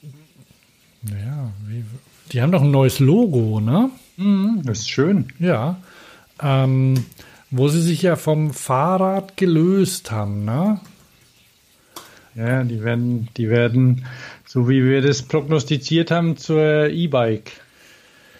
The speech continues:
Speaker 1: Naja, zur E-Mobility-Messe auch, ne?
Speaker 2: Ja,
Speaker 1: Also,
Speaker 2: ja.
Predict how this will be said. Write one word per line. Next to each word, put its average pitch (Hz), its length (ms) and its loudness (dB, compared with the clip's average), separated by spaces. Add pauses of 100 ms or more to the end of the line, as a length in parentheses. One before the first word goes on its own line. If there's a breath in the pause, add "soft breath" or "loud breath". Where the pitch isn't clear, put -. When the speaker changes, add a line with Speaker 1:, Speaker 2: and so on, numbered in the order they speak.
(580 soft breath)
Speaker 1:
Naja, 131 540 -6
zur 143 160 -6
E-Mobility-Messe 143 2750 0
auch, 117 380 -2
ne? 165 420 2
Speaker 2:
Ja, 135 220 2
Speaker 1:
Also, 131 420 2
Speaker 2:
ja. 131 220 -6